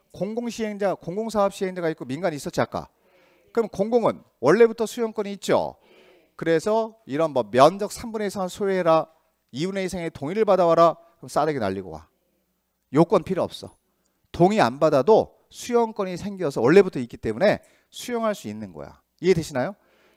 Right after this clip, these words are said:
그러면 여기 시행자가 공공이 여기 들어가 있으면 싸대기 난리란 얘기야, 제 얘기는. 음, 누구만 이런 조건이 필요해요? 그럼 민간에 동그라미 치면 되지. 요거 바꾸면 X 그래야지. 공공으로 바꾸면 X. X.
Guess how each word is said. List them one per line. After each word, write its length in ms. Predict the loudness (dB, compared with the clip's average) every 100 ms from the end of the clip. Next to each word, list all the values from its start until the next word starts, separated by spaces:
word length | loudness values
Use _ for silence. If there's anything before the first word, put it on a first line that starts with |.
| -6
그러면 540 | -2 2 2 2 -4 _ _ _ _ 2
여기 500 | 4 4 2 -2 -8 _
시행자가 540 | -14 -6 -2 2 2
공공이 400 | 2 -2 -2 0 0
여기 140 | 0
들어가 180 | 0 -2
있으면 180 | -2 0
싸대기 280 | 2 2 2
난리란 360 | -2 -2 -4
얘기야, 240 | -6 -8 -8
제 100 | -10
얘기는. 220 | -12 -14 -20 _ _ _ -14
음, 180 | -12 -6
누구만 480 | -2 2 2 2 0
이런 220 | 0 0
조건이 280 | -4 -8 -10
필요해요? 460 | -8 -4 -4 -4 -12 _ _ _ _ _ _ _
그럼 120 | -10
민간에 300 | -6 -4 -2
동그라미 360 | -4 -4 -6 -6
치면 220 | -12 -8
되지. 180 | -6 -6
요거 120 | -6
바꾸면 340 | -6 -4 -2
X 240 | -2 -4 -6
그래야지. 640 | -2 -4 -6 -12 -18 -18 -20 _ _ _ -8
공공으로 360 | -2 0 2
바꾸면 280 | 2 0 -4
X. 580 | -6 -6 -4 -4 -4 -8 -12 _ _ _ _ -18
X. 580 | -14 -4 0 2 0